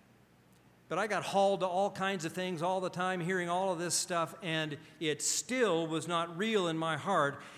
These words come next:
even when I was called into the ministry and first went into the ministry.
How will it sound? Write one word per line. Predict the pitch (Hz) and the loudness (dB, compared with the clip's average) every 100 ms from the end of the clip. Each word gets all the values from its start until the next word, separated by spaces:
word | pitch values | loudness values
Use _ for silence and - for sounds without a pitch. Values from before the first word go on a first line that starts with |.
| - | -6
even | 190 208 214 180 | -2 0 0 0
when | 175 | 0
I | 170 | 0
was | 151 147 | -2 -2
called | 170 202 214 | -2 0 0
into | 185 170 | -2 -4
the | 160 | -2
ministry | 165 165 - 180 | -4 -4 -6 -6
and | 139 | -6
first | - 170 160 - | -6 -4 -4 -6
went | 156 151 | -6 -6
into | - 156 151 147 143 | -6 -6 -6 -6 -6
the | 131 | -6
ministry. | 127 127 120 107 - - | -6 -4 -6 -8 -14 -20